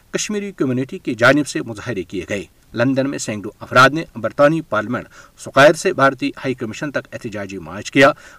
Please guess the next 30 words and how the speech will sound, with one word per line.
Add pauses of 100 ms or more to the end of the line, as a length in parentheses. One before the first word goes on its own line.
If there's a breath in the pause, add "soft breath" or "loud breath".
مانچسٹر (100)
اور
بریڈفورڈ
میں
بھی (280 soft breath)
کشمیری
کمیونٹی
سراپا
احتجاج
بنی
رہی۔ (400 soft breath)
علاوہ
ازیں،
بیلجیم
کے
دارالحکومت
برسلز
میں
بھی (120)
ریلی
نکال
کر
مودی
حکومت
کے
خلاف
نعرہ
بازی
کی
گئی۔